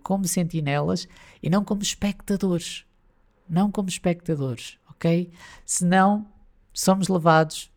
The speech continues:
por tudo e mais alguma coisa. Então, a vida cristã é uma vida de guerra, revolucionou a minha caminhada com Deus. Eh, eu percebi que os meus momentos de união com Deus, os momentos de, hum, daquele, hum,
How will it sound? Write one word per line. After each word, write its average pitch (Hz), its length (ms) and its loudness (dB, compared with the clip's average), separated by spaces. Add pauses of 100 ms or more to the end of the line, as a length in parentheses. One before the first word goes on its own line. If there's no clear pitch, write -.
(380)
por 156 140 -2
tudo 165 180 0
e 156 80 -4
mais 151 220 0
alguma 139 240 -2
coisa. 120 420 -8 (500)
Então, 147 460 0 (520)
a - 40 -8
vida 190 220 4
cristã 196 260 0
é - 40 6
uma 175 100 2
vida 170 200 4
de 160 80 0
guerra, 147 280 2
revolucionou 165 1160 0
a - 80 -8
minha 143 220 -4
caminhada 139 480 0
com 131 180 -6
Deus. 113 440 -4 (500)
Eh, 143 260 4
eu 160 140 4
percebi 175 340 -4
que 175 120 -4
os 160 100 0
meus 175 180 2
momentos 170 480 0
de 143 240 -2
união 156 640 0
com 147 180 -6
Deus, 147 560 0 (280)
os 147 140 -4
momentos 160 600 -4
de, 147 300 -2
hum, 131 360 -6 (720)
daquele, 139 920 2
hum, 123 280 -4